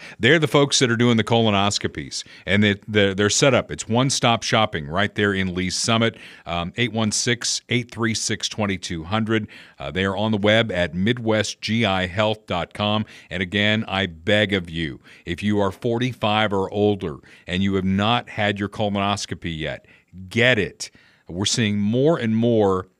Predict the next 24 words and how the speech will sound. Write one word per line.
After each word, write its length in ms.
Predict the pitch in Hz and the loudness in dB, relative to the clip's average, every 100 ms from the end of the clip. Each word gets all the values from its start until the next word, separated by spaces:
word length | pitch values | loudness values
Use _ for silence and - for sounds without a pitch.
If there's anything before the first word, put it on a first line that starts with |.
| _ 139 | _ 0
unnecessary 1000 | 139 156 139 135 135 110 120 104 101 | 2 4 2 2 0 0 2 4 2
deaths 520 | 90 107 104 87 - - | 2 4 4 2 -2 -4
from 220 | 101 95 | -4 -2
colon 360 | 110 107 101 | 0 2 0
cancer. 460 | 92 92 80 - 80 | -4 -6 -6 -6 -8
It 120 | 107 107 | -4 -2
is 180 | 110 | -2
so 420 | - - 139 135 135 | -4 -4 -2 0 -2
preventable. 720 | - 120 113 104 87 76 - - - _ - | -2 -2 0 -2 -4 -8 -14 -20 -20 _ -6
Get 320 | 117 127 - - | 0 0 0 -8
yourself 580 | 127 127 - 104 98 | -4 -2 0 0 0
screened. 680 | - - 110 110 98 73 - - - _ 78 | -2 -6 -2 0 0 -4 -12 -20 -20 _ -12
If 100 | 78 | -6
they've 160 | 90 | -4
got 220 | 90 120 - | 0 0 0
some 180 | 113 | -4
polyps 460 | 95 117 135 135 - | -2 -2 0 -2 -2
or 60 | 113 | -2
whatever, 380 | 117 123 139 104 | 0 0 0 -2
they'll 200 | 90 85 | -4 -4
take 300 | - 98 - | -4 -4 -2
care 240 | 131 135 | -2 0
of 60 | 120 | 0
those, 380 | 120 123 127 | 0 0 -4